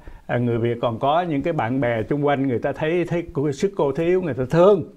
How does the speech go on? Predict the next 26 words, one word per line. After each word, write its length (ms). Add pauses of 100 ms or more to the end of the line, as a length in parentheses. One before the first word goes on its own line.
(100)
Chứ 80
không 140
phải 200
là 120
mình 260
giàu 180
có 240
gì 180
đâu. 380 (260)
Philippines 440
cũng 100
giàu 200
hơn 120
mình 180
chứ, 80 (220)
Mã 120
Lai 280
giàu 160
hơn 140
mình 100
nhiều 240
lắm, 320 (300)
Thái 100
Lan 240
cũng 160
vậy. 240